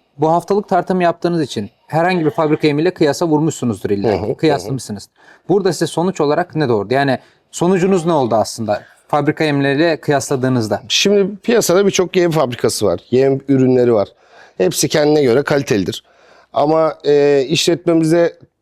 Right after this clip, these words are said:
Speaker 2: her firmadan bir şekilde gelen pazarlamacılarımız oluyor. Bunlarla alakalı tabii ki arkadaşlar yemlerini övüyorlar,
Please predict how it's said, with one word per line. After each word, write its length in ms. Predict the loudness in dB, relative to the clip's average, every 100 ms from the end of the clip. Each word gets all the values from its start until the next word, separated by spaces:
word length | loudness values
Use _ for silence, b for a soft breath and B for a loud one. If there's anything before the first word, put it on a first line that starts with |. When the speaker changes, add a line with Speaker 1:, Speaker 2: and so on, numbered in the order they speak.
| _
Speaker 2:
her 280 | -6 -2 0
firmadan 580 | 0 0 2 2 0 -2 _ b b b -4
bir 60 |
şekilde 400 | 0 0 2 2
gelen 220 | 2 2
pazarlamacılarımız 840 | 2 0 2 2 2 2 2 2 2
oluyor. 260 | 2 2 -2 _ b b b -2
Bunlarla 380 | 2 2 4 4
alakalı 760 | 4 2 2 2 2 0 -4 _ -4
tabii 240 | 0 0
ki 120 | 2 0
arkadaşlar 520 | 0 0 0 0 2
yemlerini 420 | 2 2 2 4
övüyorlar, 480 | 4 4 2 2